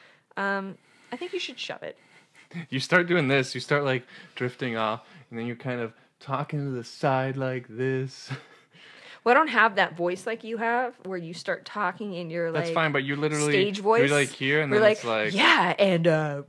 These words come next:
Speaker 1: woo, do, do, do."
Speaker 2: Yeah, is that my stage voice?
Speaker 1: Yeah, it's really funny.
Speaker 2: Saying you,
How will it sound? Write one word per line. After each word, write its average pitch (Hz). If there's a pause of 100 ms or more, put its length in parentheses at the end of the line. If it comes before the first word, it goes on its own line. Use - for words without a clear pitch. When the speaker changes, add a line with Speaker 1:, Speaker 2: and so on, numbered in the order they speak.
Speaker 1:
woo, 277
do, 185
do, 170
do." 185
Speaker 2:
Yeah, 123
is 123
that 120
my 120
stage 120
voice? 139
Speaker 1:
Yeah, 175
it's 165
really 180
funny. 165
Speaker 2:
Saying 139
you, 151